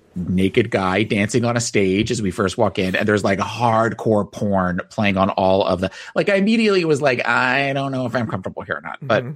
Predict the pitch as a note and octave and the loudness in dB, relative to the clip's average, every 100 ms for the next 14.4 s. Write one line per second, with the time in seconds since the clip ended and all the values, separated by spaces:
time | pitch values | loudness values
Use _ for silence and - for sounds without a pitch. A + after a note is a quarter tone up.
0 | - _ D3+ G2+ F#2 F#2 F2 F2+ E2+ - | -14 _ -4 -2 0 -2 -4 -6 -4 -2
1 | F2+ D#2+ D#2 F2 - - - _ - C3 | 0 0 0 -4 -4 -4 -4 _ -12 -12
2 | F#2 - _ _ _ - E3+ - C#3 A2+ | -12 -18 _ _ _ -2 -2 0 -2 0
3 | C#3 - C#3+ B2+ F2+ E2 - _ - - | 0 0 0 2 2 -2 -10 _ -4 -2
4 | - - - - - D3+ C3 B2 - _ | -2 -14 -20 -8 -2 2 2 0 -6 _
5 | C3+ C#3+ F3+ F3+ F#3+ C3+ D3 E3+ F#3+ E3+ | -2 0 2 2 2 2 2 2 0 -2
6 | D#3 D3 E3+ G#3 C#4+ _ _ _ _ _ | 0 -2 -2 -6 -6 _ _ _ _ _
7 | _ _ _ _ B2 F3+ A3+ - G#2+ C3+ | _ _ _ _ 0 0 -2 -4 -2 -2
8 | - F2+ - - - F3 E3+ G3+ G#3 C4+ | -6 -10 -10 -4 0 0 2 0 2 0
9 | A#3+ A3 G#3+ G3+ D3+ D#3+ - A2 F2 - | 2 2 2 0 0 0 0 -2 -6 -8
10 | E3 _ _ A2 G#2 - _ C3 D#3+ - | -18 _ _ -14 -12 -14 _ -2 0 2
11 | E3 A#2 D#3 - _ C3+ A#2 A2 D3 - | 2 2 2 -2 _ -16 -12 -12 -12 -8
12 | A2 A#2 A#2+ B2 A#2+ F#3+ - A#2+ - C3+ | -2 0 2 2 2 -2 -2 -2 0 0
13 | C#3 A#3+ C#4 A3+ F3+ D3+ C3+ C3+ C3 D3 | 2 2 0 0 0 0 0 0 0 0
14 | C3+ F#2 F#2 G2+ | 0 0 -2 -6